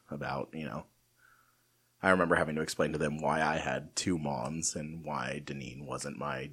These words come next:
biological mom. And, you know, it's, I don't think they really got it until they got older. I think now they're be-, a little bit <laughs> better about understanding that. Um, but I, you know, I know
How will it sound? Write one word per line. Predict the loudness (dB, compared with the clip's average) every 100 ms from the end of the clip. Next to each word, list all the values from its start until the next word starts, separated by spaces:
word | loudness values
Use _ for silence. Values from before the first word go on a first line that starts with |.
| 0
biological | 2 4 4 2 0 -6
mom. | -6 -6 -6 -8
And, | -10 -12 -20 _ -20 -20 -20 _ _ -20 -20 -20 -20 -20 _ _ _ -20 -20 _ _ _ _
you | -6
know, | -4 -4
it's, | 0 -2 -2 -10 -16 -18 -20 0
I | 6
don't | 6
think | 6 4
they | 6
really | 6 4
got | 4 6 8 6
it | 4
until | 0 0 0 0
they | 0
got | 0 0
older. | 0 0 0 -2
I | -10
think | -8 -4
now | -2
they're | -2 -2
be-, | 0 0 4
a |
little | 8 8
bit | 8 4 4 -2 0
<laughs> | 6
better | 8 8 4 0 -6 -20 _ -8
about | 0 2
understanding | 2 -2 -2 -2 -4 -6
that. | -4 -4 -6 -12 _ _
Um, | -18 -18 -18 _ -20 -20 -20 _ _ _
but | 4 6 6
I, | 4 4 4 -2 -4
you | 0
know, | 4
I | 4
know | 4 0 -2 -4